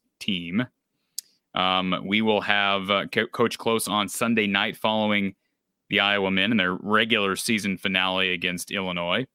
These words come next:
But if you have not already done so, please share this show on social media. Please subscribe right here from the Hawkeye of the Storm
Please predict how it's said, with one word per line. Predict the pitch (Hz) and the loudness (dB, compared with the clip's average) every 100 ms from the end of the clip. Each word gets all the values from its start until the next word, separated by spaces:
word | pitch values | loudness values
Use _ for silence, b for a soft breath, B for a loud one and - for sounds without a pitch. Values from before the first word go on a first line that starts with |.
| _ _ _ | _ _ _
But | 101 | -2
if | 98 104 | -2 0
you | |
have | 101 | 0
not | 95 110 123 | 2 2 2
already | 117 110 101 110 104 | 2 0 2 2 2
done | 101 110 | 0 0
so, | - 92 | 0 -2
please | - 120 127 113 | -2 0 2 2
share | - 117 117 | 0 0 2
this | 104 98 | 0 -2
show | - - 113 107 | -2 -2 0 2
on | 98 | 0
social | - 104 - 95 | 0 -2 -2 -2
media. | 107 107 | 0 0
Please | - 117 - | 0 -2 -2
subscribe | 95 - - 107 123 110 | -4 -6 -2 0 2 2
right | 98 92 | 0 0
here | 90 | -2
from | 110 98 | -2 -2
the | |
Hawkeye | 92 92 98 | 0 0 0
of | 90 | -2
the | 87 | -2
Storm | - 104 98 92 | -4 -2 0 -2